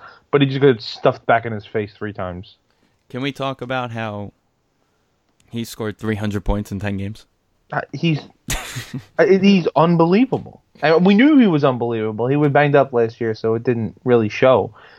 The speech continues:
Speaker 1: But it's like, I, it's
Speaker 2: Also, it's pathetic that he had to block a guy three times in one possession.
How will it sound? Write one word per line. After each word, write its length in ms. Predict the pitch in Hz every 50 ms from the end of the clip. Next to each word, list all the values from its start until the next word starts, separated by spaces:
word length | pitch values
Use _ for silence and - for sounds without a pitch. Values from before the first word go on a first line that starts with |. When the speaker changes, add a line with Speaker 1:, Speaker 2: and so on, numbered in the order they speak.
| _ _ _ -
Speaker 1:
But 120 | 131 127
it's 120 | 123 -
like, 280 | 131 117 107 - - - _ _ _ _ _ _ -
I, 160 | 107 107 - - _ _ _ _ _ _ _ _ _ _ _
it's 720 | - 147 131 127 - - - - - - - - - - - _ _ _ _ _ _ _ - - - _ _
Speaker 2:
Also, 260 | 135 131 - 143 131
it's 140 | 127 117 -
pathetic 460 | - 123 110 120 120 113 110 107 -
that 120 | - 110 101
he 80 | 104
had 80 | 104 104
to 60 | 101
block 280 | 90 104 101 101 - -
a 40 | 101
guy 200 | - 104 98 95
three 180 | - 107 101
times 300 | 92 - 98 95 92 90
in 60 | 95
one 120 | 90 87 85
possession. 320 | - - - - - _